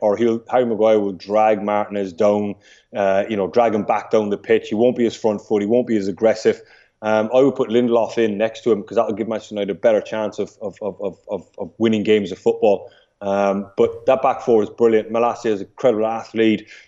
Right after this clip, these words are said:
Looks like he loves a foot race. Quite happy to go shoulder to shoulder with any winger and say, "Okay, let's have a foot race. I'm in there." Dalot's tipping away on his side, silently, just does his job, gets through his work.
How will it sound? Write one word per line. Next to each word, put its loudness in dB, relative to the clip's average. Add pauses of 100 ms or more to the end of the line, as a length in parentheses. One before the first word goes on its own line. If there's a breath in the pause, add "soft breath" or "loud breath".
(120 loud breath)
Looks 2
like 4
he -2
loves 2
a -4
foot -2
race. 2
Quite 2
happy -2
to -4
go 2
shoulder 2
to -12
shoulder 2
with 4
any 2
winger 0
and -6
say, 2
"Okay, 4
let's -4
have 0
a -4
foot -2
race. 2
I'm 0
in 2
there." 2 (320 loud breath)
Dalot's 4
tipping -4
away 4
on 0
his -2
side, 4 (360)
silently, 2
just -10
does 2
his -6
job, 2
gets -4
through -4
his -2
work. 0